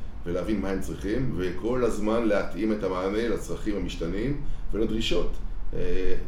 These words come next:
השכל הוא לא, הוא לא רק אצלנו, הוא למטה, וצריך לשמוע אותם, וזה עובד. השיח הזה, היומי, עם החבר'ה למטה, אה, בשטח, אה,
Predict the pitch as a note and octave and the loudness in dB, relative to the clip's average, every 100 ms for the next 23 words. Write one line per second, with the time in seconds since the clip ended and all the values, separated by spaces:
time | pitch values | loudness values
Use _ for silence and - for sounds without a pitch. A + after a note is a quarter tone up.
0 | - - A2 G#2 F#2+ G2 G2 - - G#2+ | 0 0 0 0 0 2 0 -2 0 2
1 | G#2 - G#2+ A2 A2+ G#2+ F2 F#2 G#2 G#2 | 2 0 0 0 0 -2 -2 -2 -2 0
2 | G#2 F2+ - - - - - F#2+ G#2 A#2 | 0 0 -2 -4 -4 -2 -2 -2 -2 -2
3 | B2 C3 C3+ - - - - - F2+ F#2 | -4 -6 -6 -2 -2 0 0 0 -2 -2
4 | A#2+ G2+ D#2 - C#2+ D2 D2+ - - - | -2 -2 0 0 0 -2 -4 -4 -6 -4
5 | A2+ A2 G#2 G#2+ F#2 F2+ F#2 G2 A2 - | -4 -2 2 2 2 0 -2 0 0 -2
6 | - - - - - F2 F2 E2 - G2+ | -6 -10 -10 0 0 0 -2 -6 -6 -6
7 | G2 F2 E2+ F2+ G#2 G2+ - - - - | -4 -4 -4 -4 -4 -4 -8 -14 -12 -10
8 | - - - G#2 G2+ A2 G#2 - - - | -8 -8 -8 -6 -4 -4 -6 -8 -12 -14
9 | - D2+ | -14 -10